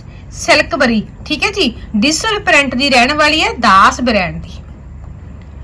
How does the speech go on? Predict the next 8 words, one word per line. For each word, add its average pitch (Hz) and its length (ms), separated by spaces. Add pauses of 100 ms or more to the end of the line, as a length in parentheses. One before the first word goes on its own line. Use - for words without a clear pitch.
(160)
ਸਾਰੇ 294 360
ਪੀਸ 330 280
ਦਾਸ 233 320
ਬ੍ਰਾਂਡ 269 300
ਦੇ 285 160
ਰਹਿਣ 262 200
ਵਾਲੇ 294 280
ਆ। 349 180